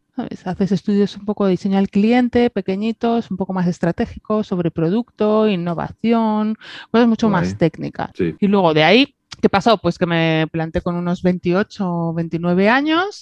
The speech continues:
Speaker 1: y, bueno, era un momento de mi vida en el que no sabía, o sea, no tenía nada que me atase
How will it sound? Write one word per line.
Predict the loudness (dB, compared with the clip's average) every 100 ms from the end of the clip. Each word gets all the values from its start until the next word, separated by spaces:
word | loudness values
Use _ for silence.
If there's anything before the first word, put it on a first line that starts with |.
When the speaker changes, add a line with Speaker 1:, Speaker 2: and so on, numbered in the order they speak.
| -6
Speaker 1:
y, | -2 0 2 2 2 0 -2
bueno, | -6 -6 0
era | 0
un | 2
momento | 0 0 0
de |
mi | 2 4
vida | 4
en | 2
el | -2
que | -2 -2 -6 -18 -20 -8
no | -4 0 2 0
sabía, | 2 4 4 4 4 2 0
o | 2
sea, | 2 2
no | 0
tenía | 0 0 -2
nada | -2 -2
que | -2
me | -4
atase | -2 -4 -2 0 0 -2